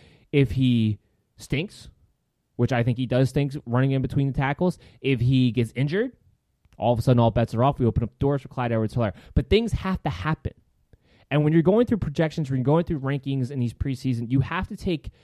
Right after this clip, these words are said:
situations as they are right now, in their reality form right now, in order to give the most accurate, reasonable expectation that you possibly can. And that's what this is all about. And as it stands right now, Clyde Edwards-Helaire is not the starter.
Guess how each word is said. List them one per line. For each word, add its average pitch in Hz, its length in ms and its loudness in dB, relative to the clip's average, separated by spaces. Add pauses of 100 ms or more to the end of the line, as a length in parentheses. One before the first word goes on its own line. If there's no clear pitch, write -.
situations 131 880 -4 (260)
as 131 280 0
they 143 140 2
are 117 300 2
right 110 320 -2
now, 107 360 -2
in 117 180 -2
their 120 140 0
reality 107 480 -2
form 104 360 -6
right 110 220 -2
now, 107 320 -4
in 113 80 -6
order 110 140 -2
to 107 80 -6
give 101 180 -4
the 104 100 -2
most 104 260 -2 (100)
accurate, 131 480 -2
reasonable 123 560 -2
expectation 107 680 -6
that 98 140 -8
you 98 80 -4
possibly 95 400 -8
can. 202 240 -2
And 120 80 -2
that's 139 120 -2
what 135 80 -12
this 123 140 -2
is 117 60 -2
all 110 120 4
about. 92 300 -4 (1600)
And 143 120 -2
as 151 200 0
it 190 80 -4
stands 160 320 0
right 139 220 0
now, 123 320 0 (180)
Clyde 135 240 0
Edwards-Helaire 131 540 0
is 110 140 -6
not 113 100 -4
the - 80 -6
starter. 110 460 -4